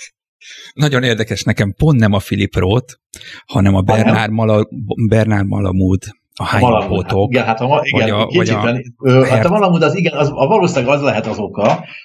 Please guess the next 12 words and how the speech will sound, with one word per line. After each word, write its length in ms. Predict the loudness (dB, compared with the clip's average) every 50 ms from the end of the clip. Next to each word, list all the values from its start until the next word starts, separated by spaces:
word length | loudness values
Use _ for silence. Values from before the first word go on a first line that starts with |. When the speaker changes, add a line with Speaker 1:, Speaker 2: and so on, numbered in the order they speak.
| _ _
Speaker 2:
hogy 180 | _ 0 2 4
máskor 460 | 4 2 2 0 -2 -4 -4 -4 -2
voltunk 360 | -2 -2 -4 -2 -4 -6 -6
fiatalok. 500 | -2 0 0 0 0 -2 -4 -8 -6 -4
A 80 | 0 2
Malamud, 560 | 2 4 4 2 2 0 0 0 -2 -2 -4 -4 -6
Speaker 1:
<laughs> 100 | -4 -2
Speaker 2:
de 80 | 0
én 120 | 0 0 2
úgy 160 | 2 2 4
vagyok, 400 | 4 2 2 0 -2 -4 -4 -2
hogy, 260 | 0 0 0 0 -4